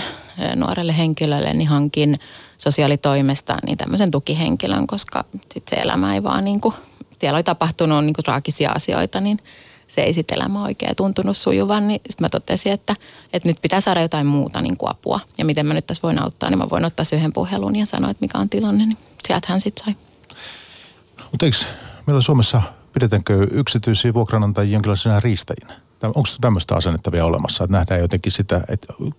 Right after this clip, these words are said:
Speaker 2: kynitään ihmisiltä vuokraa ja muuta? Et onks tämmöstä ikään kuin
Speaker 1: Mä en, tää, en mä usko, että
Speaker 2: Ei.
Speaker 1: yksityisiä, että se on enemmän noi iso-, vähän isommat, tota niin, yhtiöt ja,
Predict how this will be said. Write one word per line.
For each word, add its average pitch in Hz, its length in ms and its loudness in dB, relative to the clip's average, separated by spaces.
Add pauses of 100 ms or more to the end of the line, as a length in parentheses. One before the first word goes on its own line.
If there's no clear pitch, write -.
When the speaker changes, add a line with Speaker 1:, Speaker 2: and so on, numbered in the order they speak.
Speaker 2:
kynitään 90 360 2
ihmisiltä 87 340 2
vuokraa 90 280 4
ja 87 60 4
muuta? 95 320 2
Et 107 80 -4
onks 117 140 4
tämmöstä 104 360 2 (100)
ikään 85 240 -2
kuin - 120 -6 (1300)
Speaker 1:
Mä 226 180 4
en, 190 140 0 (180)
tää, 170 200 0 (100)
en 208 80 4
mä 220 140 6
usko, 185 180 -2
että 160 140 -2
Speaker 2:
Ei. 160 60 -2
Speaker 1:
yksityisiä, 151 640 0
että 170 180 -6
se 170 100 0
on 170 100 4
enemmän 160 320 2
noi 156 200 2
iso-, 165 300 -2
vähän 160 220 4
isommat, 151 440 0 (340)
tota - 300 -6
niin, 170 300 2 (200)
yhtiöt 160 440 0
ja, 175 100 0